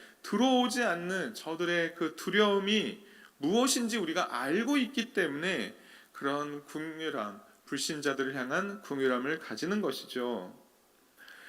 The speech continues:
어, 예수 없이 어찌 살 것인가? 박해자에서 증인으로 변화된 이 바울의 마음입니다. 이제는 이것이 우리의 마음이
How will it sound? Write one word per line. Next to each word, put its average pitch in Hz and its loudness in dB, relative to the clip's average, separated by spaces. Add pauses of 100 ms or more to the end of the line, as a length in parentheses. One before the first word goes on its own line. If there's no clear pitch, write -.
(440)
어, - -18 (120)
예수 147 6
없이 262 4
어찌 185 2
살 285 4
것인가? 120 -2 (520)
박해자에서 151 0
증인으로 175 -2
변화된 139 -2 (340)
이 127 -4
바울의 185 -2 (180)
마음입니다. 120 -4 (640)
이제는 139 -2
이것이 123 -4
우리의 135 0
마음이 117 -8